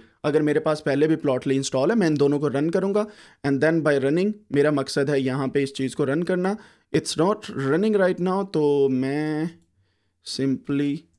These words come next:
X करके यहाँ पे Clido इसके साथ ही लिख देता हूँ ताकि एक ही लाइन में आ जाए। Now still not running, कोई मसला चल रहा है। Pip install, अभी भी नहीं रनिंग, still not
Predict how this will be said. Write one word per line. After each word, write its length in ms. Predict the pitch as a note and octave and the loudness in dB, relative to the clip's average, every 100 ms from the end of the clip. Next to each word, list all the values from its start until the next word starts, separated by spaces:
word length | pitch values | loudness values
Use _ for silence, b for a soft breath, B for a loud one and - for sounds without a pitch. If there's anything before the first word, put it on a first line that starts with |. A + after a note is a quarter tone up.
| b b b b - _ B2+ | b b b b -20 _ -10
X 280 | C3+ - - | -8 -10 -10
करके 580 | C3+ A#2+ A2 - D#3 F3+ - A#2+ | -6 -6 -8 -6 -6 -6 -12 -6
यहाँ 240 | B2+ C#3+ F3 | -4 -2 -2
पे 200 | D#3+ D3+ C#3+ | -4 -4 -4
Clido 320 | B2 B2 C#3+ | -4 -2 -2
इसके 220 | C#3 - | -2 -6
साथ 280 | - B2 A#2+ | -6 -6 -6
ही 120 | C#3+ | -6
लिख 160 | A#2 A2+ | -6 -4
देता 240 | C3+ E3 | -4 -4
हूँ 80 | D#3+ | -6
ताकि 240 | B2 A#2 B2 B2+ | -6 -6 -6 -4
एक 80 | B2 | -2
ही 60 | C#3+ | -2
लाइन 200 | C#3+ D3 | 0 0
में 140 | C#3+ | -2
आ 100 | C#3 | -2
जाए। 160 | D#3 A3+ - _ _ _ _ _ _ - | -4 -6 -14 _ _ _ _ _ _ -10
Now 220 | A#2+ C3 | -6 -6
still 300 | - - D3+ D#3+ | -6 -4 0 0
not 200 | D#3+ D#3 D3+ | 0 -2 -4
running, 280 | D#3 F#3+ A3 _ _ | -2 -4 -6 _ _
कोई 140 | C3 | -4
मसला 380 | B2+ B2+ - D3 | -2 -2 -2 -4
चल 120 | D#3 | -2
रहा 180 | D3+ E3 | -4 -4
है। 80 | G#3+ - _ _ _ _ _ _ D3 | -6 -12 _ _ _ _ _ _ -4
Pip 220 | D#3 - C#3 | -4 -4 -4
install, 760 | C3 C3 - B2+ B2+ C#3+ D3 E3+ - _ _ _ _ _ | -4 -4 -6 -4 -2 -2 -2 -4 -12 _ _ _ _ _
अभी 200 | B2+ D3 | -6 -4
भी 100 | D#3+ | -2
नहीं 140 | E3+ E3 | -2 0
रनिंग, 320 | E3+ F3+ A3+ - _ _ _ _ _ _ _ _ _ _ _ _ _ _ _ _ _ _ _ _ _ _ _ _ _ _ _ _ _ - | -2 -2 -6 -10 _ _ _ _ _ _ _ _ _ _ _ _ _ _ _ _ _ _ _ _ _ _ _ _ _ _ _ _ _ -20
still 360 | - F3+ G#3+ | -6 -2 0
not 160 | D3 | 0